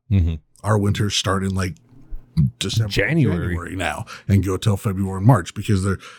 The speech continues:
Speaker 2: there's a shift in, in all of that energy and the way it, it goes and stuff like that.
Speaker 1: But it was weird too, because winter always started within about the twenty-second, twenty-third of December, like, winter,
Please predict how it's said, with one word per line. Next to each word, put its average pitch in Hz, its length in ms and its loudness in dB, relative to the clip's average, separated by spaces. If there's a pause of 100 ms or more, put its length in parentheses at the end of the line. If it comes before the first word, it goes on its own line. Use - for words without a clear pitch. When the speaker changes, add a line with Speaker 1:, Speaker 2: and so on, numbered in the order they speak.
Speaker 2:
there's 98 180 8
a 92 60 -8
shift - 420 4
in, 110 160 -2
in 98 240 -2
all 110 280 0
of 107 120 -2
that 110 240 -4
energy 101 440 2
and 95 80 0
the 95 60 -2
way 98 160 -2
it, 95 200 -4
it 98 180 -4
goes 117 280 0
and 95 60 -8
stuff - 180 -6
like - 160 -4
that. 90 220 0 (260)
Speaker 1:
But 170 100 0
it 180 40 0
was 147 200 2
weird 160 240 -2
too, 214 200 0
because 95 440 0 (200)
winter 117 840 0 (180)
always - 800 0 (720)
started 98 520 0
within 92 280 -2
about 87 220 -2
the - 80 -14
twenty-second, - 580 0
twenty-third 85 600 0
of 85 180 2
December, 85 560 0 (180)
like, 90 180 6
winter, 107 720 -2